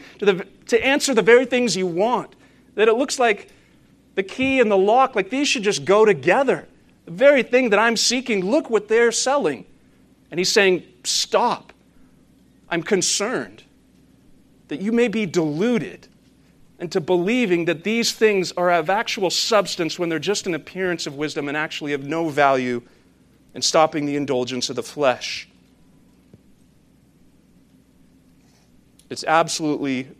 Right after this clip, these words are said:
worthless and unable to accomplish what you hoped it would.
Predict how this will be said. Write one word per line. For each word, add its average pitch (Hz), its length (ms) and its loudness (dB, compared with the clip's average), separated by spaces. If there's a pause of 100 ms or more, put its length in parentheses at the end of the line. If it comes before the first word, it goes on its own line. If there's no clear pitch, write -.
worthless 123 680 -6
and 120 180 -6
unable 139 560 -6
to 131 160 -8
accomplish 117 580 -10
what 113 180 -12
you 120 180 -12
hoped - 520 -8
it 104 160 -12
would. 104 240 -14